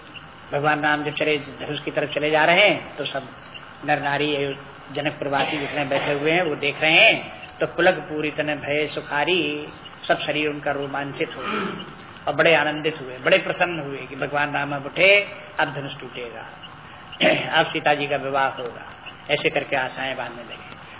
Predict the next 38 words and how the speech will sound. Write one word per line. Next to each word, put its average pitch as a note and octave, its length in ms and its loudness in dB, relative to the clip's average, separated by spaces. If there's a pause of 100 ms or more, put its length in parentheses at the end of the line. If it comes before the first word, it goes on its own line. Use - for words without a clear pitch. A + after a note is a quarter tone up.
(140)
और D3 100 6
वो D#3 100 6
सब D#3+ 120 2
लोग D#3+ 280 2
कर, D#3 60 2
क्या - 280 2
करते D#3+ 280 2
हैं F#3 540 4 (100)
कि D#3+ 100 2
"बंद E3+ 300 6
पितर D#3 320 2
सुर D#3+ 200 0
सुकृत D3+ 300 -4
संहारे", D3+ 880 2 (520)
उन्होंने E3 260 4
पितरों D#3+ 340 0
की F3+ 100 -2
वंदना E3+ 360 4
की, - 240 -8 (560)
अपने F3 420 6
देवताओं D#3+ 600 6
की G3+ 100 2
वंदना E3+ 380 2
की B2 220 -10 (320)
और D#3 60 2
सुकृत F3+ 320 -2
संहारे F3 480 6
माने F#3 200 4
अपने F3+ 240 2
पुण्यों E3+ 360 0
का F#3 160 4
स्मरण F3 400 6
किया। B2+ 200 -4
संहारना D3+ 560 2
माने G3 180 4
स्मरण D#3 300 2
करना C3 260 -6
है। - 120 -14